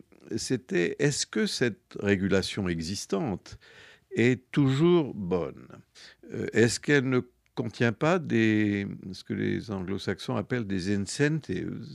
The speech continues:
des incitations, qui peuvent être dangereuses ? Et il nous est apparu, en analysant, euh, ce, cet ensemble réglementaire, qu'il y avait en effet des éléments,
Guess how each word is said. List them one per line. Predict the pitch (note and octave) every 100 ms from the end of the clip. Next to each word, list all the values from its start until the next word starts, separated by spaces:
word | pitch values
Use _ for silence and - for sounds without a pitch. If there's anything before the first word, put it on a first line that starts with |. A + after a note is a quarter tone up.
| -
des | - F2+ G2+
incitations, | A2+ - - F#2 - A2 A#2 D#3 - - - -
qui | A#2+
peuvent | - D3+
être | G#3 -
dangereuses ? | A2+ C#3+ G#2 D#2+ G2+ - - - _ _ - -
Et | - B2+ C3+ -
il | B2 B2
nous | C#3+ D3
est | D#3
apparu, | C#3 - C3 B2 E3+ F3+ F#3+ F#3+ - - _
en | G#2 A2 G#2+ G#2 G2+ G2 G2+ -
analysant, | G#2 G#2+ A#2 A#2 A#2+ E3 D3 F#2+ - -
euh, | D2+ - F#2 D#2+
ce, | E2 - F#2 F2 E2 - - - -
cet | - E2+
ensemble | G#2 G#2 - B2 G2+
réglementaire, | F2 E2+ F2 E2+ E2+ - A#2+ C#3 E3 - - - -
qu'il | - C3+
y |
avait | D#3+ G3 D#3+
en | C3
effet | A#2 - G2+ A2 - _ _ -
des | G#2 B2 C3 B2+ B2 A#2 G#2 G#2+ -
éléments, | - B2 B2+ A2+ A#2 C#3 F3